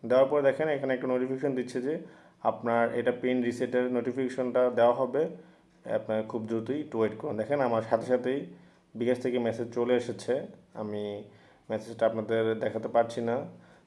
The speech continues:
but আমি বলে দিচ্ছি, এখানে দেখাচ্ছে যে আপনার পিনটি রিসেট সাকসেসফুলি হয়েছে।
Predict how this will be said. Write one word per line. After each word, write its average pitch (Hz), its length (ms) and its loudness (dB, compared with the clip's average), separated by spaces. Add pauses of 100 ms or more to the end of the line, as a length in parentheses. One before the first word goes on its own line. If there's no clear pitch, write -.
but 110 100 0
আমি 113 140 2
বলে 120 200 6
দিচ্ছি, 127 300 0
এখানে 123 260 2
দেখাচ্ছে 117 460 4
যে 139 120 6
আপনার 123 380 6
পিনটি 123 260 2
রিসেট 120 300 2
সাকসেসফুলি 123 560 0
হয়েছে। 123 520 2